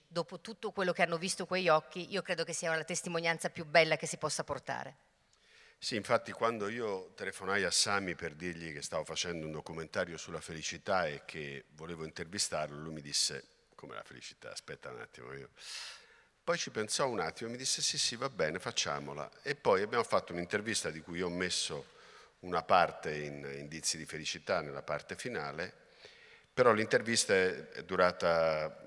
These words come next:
Speaker 2: un'ora e mezzo. E devo dire che è stata un'esperienza emotiva per tutti molto, molto importante. Io, eh, conosco Sami da molti anni, Sami è tornato ad Auschwitz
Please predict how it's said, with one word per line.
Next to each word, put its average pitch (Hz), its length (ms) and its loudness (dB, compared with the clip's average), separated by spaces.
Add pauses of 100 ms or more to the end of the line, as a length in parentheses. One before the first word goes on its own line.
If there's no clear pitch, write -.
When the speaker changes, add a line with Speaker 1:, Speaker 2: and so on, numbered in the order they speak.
(200)
Speaker 2:
un'ora 87 280 2
e 80 40 0
mezzo. 71 520 -6 (1800)
E 113 120 4
devo 113 220 6
dire 117 280 8
che 95 100 2
è 92 40 4
stata 98 640 4 (100)
un'esperienza 95 720 0
emotiva 87 600 -2
per - 240 -2
tutti - 540 -12
molto, 67 1200 -8 (720)
molto 87 300 -10
importante. 69 800 -6
Io, 90 280 0 (160)
eh, 60 260 -18
conosco 78 440 -8
Sami 78 300 0
da 73 100 -6
molti 73 340 -6
anni, 85 420 4 (680)
Sami 80 360 -2
è 73 120 -6
tornato 76 760 -6
ad 73 160 -8
Auschwitz 76 720 -2